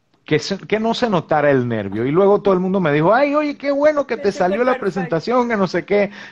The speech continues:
Speaker 1: Yo con la, la gotita de sudor dije, "Sí, ¿verdad?". Sí. Este, esa es una. Otra fue hablar ante las Naciones Unidas, eh,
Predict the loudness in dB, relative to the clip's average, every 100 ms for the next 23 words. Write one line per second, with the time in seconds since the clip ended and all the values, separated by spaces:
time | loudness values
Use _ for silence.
0 | -2 0 2 0 0 2 2 0 -2 -4
1 | -2 -4 -2 -2 0 -2 0 -2 -2 0
2 | 0 2 2 2 0 -2 -6 -8 -18 -20
3 | -20 _ -8 -8 -6 0 2 4 0 -2
4 | -4 -2 0 0 0 -2 -2 -2 0 -2
5 | -2 -4 -2 -2 -2 -4 -2 0 2 2
6 | 0 -2 -6 -4 -4 -6 -8 -8 -6 -6
7 | -4 -4 -4 -4 -8 -18 _ _ _ _
8 | _ _ 0 2 4 4 0 -6